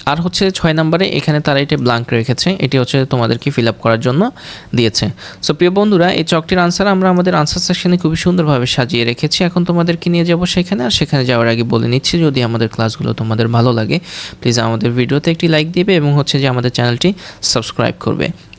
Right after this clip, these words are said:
আর যারা already সাবস্ক্রাইব করেছো, তাদের সবাইকে জানাচ্ছি অসংখ্য, অসংখ্য ধন্যবাদ। এই হচ্ছে ষষ্ঠ শ্রেণী জীবন ও জীবিকা বই ছিয়াশি পৃষ্ঠার সমাধান। তো এখানে যেই তিন নাম্বার যে কাজটি ছিল, যে বিষয়টি, এটির মধ্যে আমাদের যেগুলো ভালো লাগে, সেটা হচ্ছে যে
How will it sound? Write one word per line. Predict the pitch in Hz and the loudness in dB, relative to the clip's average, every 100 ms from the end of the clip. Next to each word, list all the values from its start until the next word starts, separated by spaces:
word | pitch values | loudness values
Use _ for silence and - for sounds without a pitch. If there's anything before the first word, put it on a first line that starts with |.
| - | -6
আর | 117 | -4
যারা | 113 113 110 | 0 0 2
already | 117 117 131 | 0 0 0
সাবস্ক্রাইব | 151 147 - 170 | 0 -2 -4 -4
করেছো, | - 185 - | -2 -2 -2
তাদের | - 208 | -4 -2
সবাইকে | - 214 185 - | -2 0 0 0
জানাচ্ছি | 131 123 120 131 | 0 -2 -2 -2
অসংখ্য, | - 120 120 | -2 -2 -4
অসংখ্য | - 113 | -2 -2
ধন্যবাদ। | 113 123 107 - - - | 0 0 0 -2 -4 -2
এই | 156 165 | 0 2
হচ্ছে | 180 180 214 202 | 0 0 0 2
ষষ্ঠ | - 151 - | 0 0 -2
শ্রেণী | - 180 180 | -2 0 2
জীবন | 170 139 131 | 2 2 2
ও | 143 | 2
জীবিকা | 139 131 127 120 | 2 0 0 0
বই | 123 139 180 | 2 2 0
ছিয়াশি | 156 - 117 - 143 | 0 0 0 0 -2
পৃষ্ঠার | 131 - 156 | -2 -2 -2
সমাধান। | - 113 120 170 208 - - - - | 0 -2 2 2 0 -6 -18 -18 -6
তো | - | -2
এখানে | 135 160 160 | 0 2 2
যেই | 165 160 | 2 2
তিন | 160 | 0
নাম্বার | 147 143 147 | 0 0 0
যে | 156 156 | 0 0
কাজটি | 135 - - | 0 -2 -2
ছিল, | 165 - 175 233 381 - - - | -2 0 2 2 0 -4 -20 -6
যে | - 120 | 0 2
বিষয়টি, | 123 - 135 139 175 | 0 0 0 2 0
এটির | - - 151 | 0 0 2
মধ্যে | 151 151 175 | 2 2 2
আমাদের | 143 131 139 | 2 2 2
যেগুলো | 135 131 135 | 2 2 2
ভালো | 127 120 113 | 2 2 2
লাগে, | 110 147 175 | 2 2 0
সেটা | - 131 147 | 0 0 2
হচ্ছে | 147 - 151 | 2 2 2
যে | 156 | 2